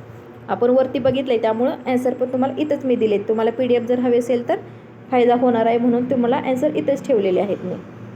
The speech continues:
बघा, ऑब्जेक्ट परफॉर्मन्स कोणत्या टप्प्यात विकसित होतो? ऑब्जेक्ट, बघा, ऑब्जेक्ट म्हणजे एखादी वस्तू. तुम्ही लक्षात ठेवायचं आहे, वस्तू बघून एखादं मूल, लहान बाळ कधी पळतं तर झिरो ते दोन गट वयामध्ये, म्हणजे सेन्सरी मोटार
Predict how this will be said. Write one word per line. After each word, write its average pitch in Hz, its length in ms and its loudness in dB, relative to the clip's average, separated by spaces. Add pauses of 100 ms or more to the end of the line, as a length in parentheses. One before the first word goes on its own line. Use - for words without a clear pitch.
(500)
बघा, 262 140 0
ऑब्जेक्ट 277 500 -2
परफॉर्मन्स 285 640 -2
कोणत्या 269 340 0
टप्प्यात 285 360 -4
विकसित 247 360 -2
होतो? - 160 -6 (120)
ऑब्जेक्ट, - 600 -2
बघा, 208 140 0
ऑब्जेक्ट 226 480 -2
म्हणजे 339 420 -2
एखादी 302 300 -2
वस्तू. 311 600 0
तुम्ही 254 160 0
लक्षात 302 200 0
ठेवायचं 302 360 0
आहे, 190 80 -2 (400)
वस्तू 254 320 2
बघून 302 240 2
एखादं 302 440 0
मूल, 285 200 0
लहान 285 320 0
बाळ 285 180 2 (400)
कधी 254 140 2
पळतं 302 380 0
तर 392 140 2
झिरो 311 300 2
ते 370 60 -2
दोन 359 220 0
गट 294 260 -2
वयामध्ये, 220 500 2
म्हणजे 226 280 -2
सेन्सरी 269 460 -2
मोटार 254 340 0